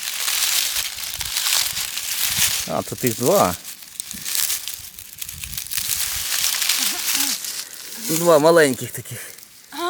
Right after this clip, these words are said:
Йду, йду, йду. Йду. О, це,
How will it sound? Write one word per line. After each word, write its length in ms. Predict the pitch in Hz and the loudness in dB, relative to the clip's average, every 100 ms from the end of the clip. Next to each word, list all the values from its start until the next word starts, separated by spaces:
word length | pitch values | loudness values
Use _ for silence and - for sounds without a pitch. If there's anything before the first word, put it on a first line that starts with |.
| - - - - - - - - 143 | -4 -8 -16 -18 -14 -8 -6 -4 0
Йду, 280 | 131 139 | 6 10
йду, 180 | 143 135 | 10 12
йду. 300 | 143 139 170 - - - - - - - - - - - - - - - - - - - - - - - - - - | 10 12 10 8 2 2 2 0 -6 -8 -10 -10 -12 -12 -20 -8 -2 -2 0 -2 -2 -4 -6 -10 -8 -8 -6 -6 0
Йду. 560 | - - 117 160 160 113 - - - - - - - - - - - _ _ - - - | 0 2 0 2 2 -2 -8 -14 -16 -18 -20 -20 -18 -18 -18 -20 -20 _ _ -20 -20 -10
О, 320 | 110 107 104 - | -4 -2 -2 -4
це, 240 | - | -2